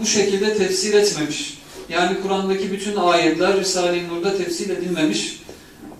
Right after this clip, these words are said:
Fakat Kur'an-ı Kerim'in dört esası nedir bunlar? Tevhid, nübüvvet, haşir ile adalet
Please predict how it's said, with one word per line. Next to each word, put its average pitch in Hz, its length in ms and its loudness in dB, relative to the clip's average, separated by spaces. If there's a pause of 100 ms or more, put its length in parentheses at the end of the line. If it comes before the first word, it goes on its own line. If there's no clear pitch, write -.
Fakat 202 460 4 (360)
Kur'an-ı 208 380 4
Kerim'in 202 460 2
dört 202 340 4
esası 185 640 2 (560)
nedir 190 300 4 (100)
bunlar? 151 200 4 (680)
Tevhid, 175 440 2 (500)
nübüvvet, 170 760 0 (280)
haşir 202 500 -2
ile 147 300 -2
adalet 160 680 2